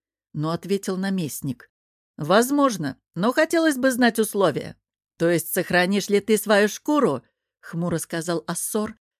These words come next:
который стоял у входа в шатёр. «Вы бы присели, ваше младшее высочество»,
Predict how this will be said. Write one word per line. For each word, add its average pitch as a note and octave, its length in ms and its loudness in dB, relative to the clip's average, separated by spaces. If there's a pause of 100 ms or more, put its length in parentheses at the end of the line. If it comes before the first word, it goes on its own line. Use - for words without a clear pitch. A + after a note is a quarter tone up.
который C4+ 340 -6
стоял G#3+ 460 -2
у G3+ 80 -8
входа F3 380 -4
в - 60 -14
шатёр. E3 560 -6 (580)
«Вы A3 220 4
бы A3+ 120 8
присели, B3 500 2
ваше F3 280 2
младшее F3 400 2
высочество», D3+ 720 -4